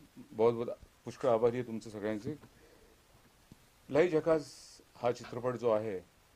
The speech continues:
तो केवळ एक family, अ, subject आहे आणि बाबू भट जेव्हा माझ्याकडे आले, एक मी गाणं केलं होतं already, एक, अ,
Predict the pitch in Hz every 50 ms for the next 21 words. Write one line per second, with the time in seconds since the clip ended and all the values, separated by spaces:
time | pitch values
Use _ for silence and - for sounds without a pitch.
0 | _ _ _ _ _ _ _ _ _ _ _ _ _ _ _ _ _ - - -
1 | - - - - 123 - 139 139 139 135 139 135 131 131 139 - - - - -
2 | - _ _ - - - - _ _ _ _ _ _ _ _ _ _ _ - _
3 | - 135 131 - - 123 123 123 - - - _ _ _ _ _ _ _ _ _
4 | _ _ _ _ _ _ _ _ _ _ _ _ _ _ _ _ - 113 110 113
5 | 123 143 160 170 170 175 170 180 - - 127 117 113 104 - - 123 104 104 110
6 | 107 - - 107 104 113 131 - - _ _ - - 101 101 110 113 120 123 123
7 | 123 120 120 - _ _ _ _ _ _ _ _ _ _ _ _ - _ - 110
8 | 107 110 117 139 143 127 135 131 131 - - - - - - - - - 113 113
9 | 113 110 107 104 104 110 107 113 110 107 101 107 110 104 92 82 85 - _ _
10 | _ _ _ _ _ _ _ _ _ _ _ _ _ _ _ _ _ _ _ _
11 | _ _ _ _ _ _ _ _ _ _ _ _ - _ - - - - 156 170
12 | 180 170 175 180 151 147 135 135 143 147 143 135 123 117 117 110 104 101 98 101
13 | 104 101 110 135 147 143 - 110 107 104 101 98